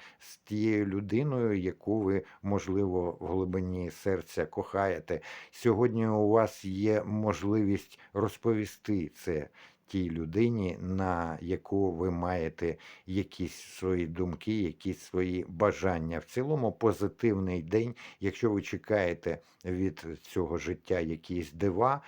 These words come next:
вони перед вами. Головне вірити в ці дива. Далі, якщо ви народилися п'ятого, чотирнадцятого або двадцять третього числа будь-якого місяця, перегорнута іса — це карта руна льоду.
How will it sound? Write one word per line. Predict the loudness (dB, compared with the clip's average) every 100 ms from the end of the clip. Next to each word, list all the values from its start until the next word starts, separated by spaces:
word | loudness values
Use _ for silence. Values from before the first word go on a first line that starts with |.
| -12 -2
вони | 0 2 2 0 -2
перед | 2 2 2
вами. | 2 2 2 -2 -6
Головне | -4 0 2 2 2 0 -2
вірити | -4 0 2 0 -6 -12
в |
ці | -14 -14 -6
дива. | -4 -4 -6 -10 _ -20 -20 -20 -18 -10 2
Далі, | 4 8 8
якщо | 8 6 2
ви | 4
народилися | 4 4 4 2 2 2 0
п'ятого, | 2 2 2 4 2 2 0 -6 -10
чотирнадцятого | -4 0 0 0 0 -2 -4 -6 -2 -2 -2 -6 -14 -20 -20 -4
або | -2 0 2
двадцять | 2 2 0 2
третього | 2 4 0 0
числа | -6 -4 -2
будь-якого | -2 -4 -4 -2 -2 -2
місяця, | -4 -6 -10 -6 -6
перегорнута | 0 2 4 4 2 0 -2 2
іса — | 2 0 -4 0 0 0
це | -4 -4 -4
карта | -2 0 0 0 0
руна | 2 0 0 0 2 4
льоду. | 4 2 -6